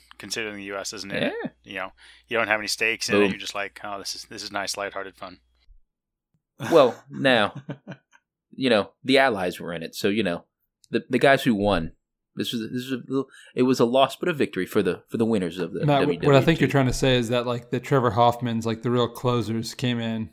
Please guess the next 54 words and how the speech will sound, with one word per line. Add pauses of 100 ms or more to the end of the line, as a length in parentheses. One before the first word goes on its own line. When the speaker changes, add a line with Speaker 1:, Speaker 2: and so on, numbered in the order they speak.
Speaker 4:
in
nineteen
forty-one,
so. (680)
<laughs> (3250)
Speaker 1:
I'm,
I'm
just
trying
to
put
a
spin
on
it
as
to
why
it
might
Speaker 4:
<laughs>
Speaker 1:
be
in
some
way,
'cause
it
was, (300)
I
don't
know
what
movie
you
guys
saw,
but
I, (300)
you
know,
it
was
entertaining
and
it
was
a
very
good
film,
but
it
was,
uh,